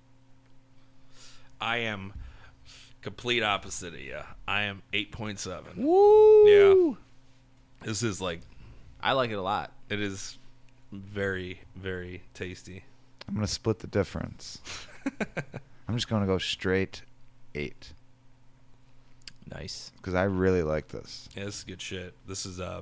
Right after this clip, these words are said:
Speaker 1: Bad News Bears right
Speaker 2: Yep,
Speaker 1: here.
Speaker 2: yep, yep.
Speaker 3: This might get dangerous.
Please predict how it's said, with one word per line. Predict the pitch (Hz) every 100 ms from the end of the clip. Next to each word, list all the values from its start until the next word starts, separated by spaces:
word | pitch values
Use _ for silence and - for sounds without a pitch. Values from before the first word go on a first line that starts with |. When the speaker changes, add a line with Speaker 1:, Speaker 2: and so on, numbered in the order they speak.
| 90
Speaker 1:
Bad | 90 90 92
News | 92 95
Bears | 98 92 95 95 98 - -
right | 95
Speaker 2:
Yep, | 92
Speaker 1:
here. | 80 95 92
Speaker 2:
yep, | 87 85 101 -
yep. | 87 80 98 - - -
Speaker 3:
This | 113 120 107 107
might | 95 82
get | 71
dangerous. | 67 - - - -